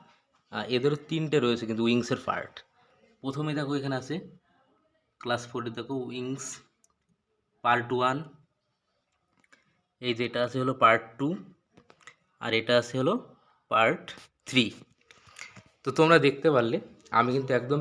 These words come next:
পিপি থেকে ক্লাস ফোর পর্যন্ত যে বইগুলো রয়েছে, তো সেইগুলো কিন্তু আমি সবই, আহ, তুলে ধরলাম। আর, আম, ক্লাস ফ-, আহ, ক্লাস ফাইভ, তো ক্লাস ফাইভের যে বইগুলো রয়েছে, তো সেগুলো কিন্তু এখানে আমি আপাতত দেখাতে পারলাম না।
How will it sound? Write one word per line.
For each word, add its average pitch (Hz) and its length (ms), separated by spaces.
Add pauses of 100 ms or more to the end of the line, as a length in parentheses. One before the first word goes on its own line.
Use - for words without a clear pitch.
(120)
পিপি 160 320
থেকে 165 240
ক্লাস 151 380
ফোর 135 200
পর্যন্ত 127 420
যে 127 160
বইগুলো 123 460
রয়েছে, 120 380 (600)
তো 131 60
সেইগুলো 131 420
কিন্তু 135 240
আমি 135 180
সবই, 131 360 (580)
আহ, 113 160 (100)
তুলে 135 200
ধরলাম। 98 400 (1800)
আর, 110 240 (340)
আম, 104 420
ক্লাস - 440
ফ-, - 120
আহ, 113 180
ক্লাস 127 340
ফাইভ, 127 320 (680)
তো 123 60
ক্লাস 127 340
ফাইভের 131 420
যে 131 100
বইগুলো 117 420
রয়েছে, 110 400 (580)
তো 107 200
সেগুলো 139 360
কিন্তু 147 240
এখানে 131 260
আমি 131 140
আপাতত 127 320
দেখাতে 117 420
পারলাম 110 420
না। 180 140